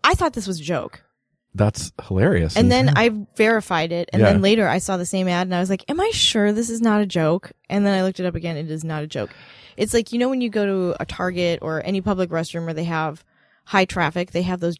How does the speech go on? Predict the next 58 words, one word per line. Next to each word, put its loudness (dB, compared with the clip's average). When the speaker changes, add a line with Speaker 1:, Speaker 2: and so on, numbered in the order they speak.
Speaker 1:
giant -4
toilet -6
paper -4
rolls. -4
Otherwise, -2
you'd -6
be -10
changing -8
them -8
constantly. -6
Speaker 2:
Yeah, 6
Speaker 1:
You 2
can 0
Speaker 2:
yeah. 6
Speaker 1:
now 2
get -2
them -2
in 0
your -4
home. -2
Speaker 2:
Really? 4
Speaker 1:
But 6
instead -2
of, 0
you -2
know, 0
when -4
you -2
mount -2
<laughs> -
normal 4
toilet 0
paper 2
on 0
the -4
wall, -4
Speaker 2:
Uh-huh. 4
Speaker 1:
there's, 2
like, 2
the 2
holder 2
that's -4
attached, -2
I 0
will 4
just -2
say 4
attached -4
to -4
the -2
wall, 0
right? 2
Speaker 2:
Yeah. 2
Speaker 1:
And 4
then 6
you 4
have 4
to 4